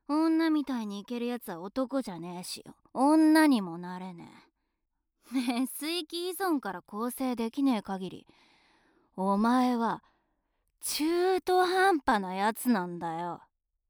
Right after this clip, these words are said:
<laughs> なんだよ、怒った？<laughs> どうせ、ここまで言われるとは思ってもなかったんだろ？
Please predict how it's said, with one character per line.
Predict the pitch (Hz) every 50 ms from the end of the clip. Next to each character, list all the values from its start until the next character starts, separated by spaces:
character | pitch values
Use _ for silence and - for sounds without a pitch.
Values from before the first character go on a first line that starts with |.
| _ _ _ _ _ _ _ _ _ _ _ _ _ _ _ _ _ _ _ _
<laughs> | 262 262 - - - - - - 269 285 - _ - 311 294 - _ _ _ _ _ _ _ _ _ _ _ _ _ _ _ _ - - - _ _ _ _ _ - 571 679 698 622 539 - - - - -
な | 339 285 262 262 320
ん | 494 679 698
だ | - 294
よ、 | 214 196 190 196
怒 | - - 403
っ | - - _
た？ | - 311 208 196 233 302 - _ _ _ _ _ _ _ _ _ _ _ _ _ _ _
<laughs> | 370 381 320 233 202 _ _ _ _ - - 719 - - - - - - - - - _
ど | 254 233 277 302 302 311 311 302
う | 269
せ、 | - 311 294 269 214 - - _ _ _ _ _ _ _ _ _ _ _ _
こ | - - 330 302
こ | - 359 359
ま | 349 381 370
で | 294 285
言 | 233 220
わ | 214 233 233
れ | 240 240
る | 240 254
と | - 208
は | 190 175
思 | 190 226 269 370 392
っ | -
て | - 453 392
も | 294 233 214
な | 214 214 -
か | - 294
っ | 269
た | - - 170
ん | -
だ | - -
ろ？ | 160 180 196 240 302 392